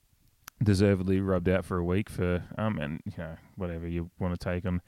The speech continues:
football being a split-second game and all that stuff, but, you know, there's certain players that do get to put themselves into those situations more by the way they play, and Mitch Robinson's one of them. And unfortunately,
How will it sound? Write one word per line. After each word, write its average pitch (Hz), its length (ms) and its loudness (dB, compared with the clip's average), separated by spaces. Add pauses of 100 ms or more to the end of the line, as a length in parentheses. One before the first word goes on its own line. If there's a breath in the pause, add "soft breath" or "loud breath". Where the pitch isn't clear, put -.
(360 soft breath)
football 95 380 4
being 92 180 6
a 90 60 4
split-second 92 520 -2
game 87 220 2
and 90 80 4
all 90 140 4
that 90 80 -6
stuff, 90 280 -2
but, - 240 -8
you 82 80 -2
know, 67 60 -6
there's 90 200 -2
certain 113 260 4
players 85 340 0
that 90 140 -4
do 85 240 -4
get 85 140 -6
to - 60 -14
put 85 140 -8
themselves 90 340 -4
into 90 140 -4
those 90 220 -2
situations 95 500 -2
more 90 220 2
by 98 120 6
the 98 80 8
way 104 120 6
they 104 120 2
play, 117 280 -4
and 87 100 -2
Mitch 92 160 -6
Robinson's 90 460 -4
one 95 160 -2
of 85 60 -4
them. 85 120 -4
And 85 80 -2
unfortunately, 95 720 -2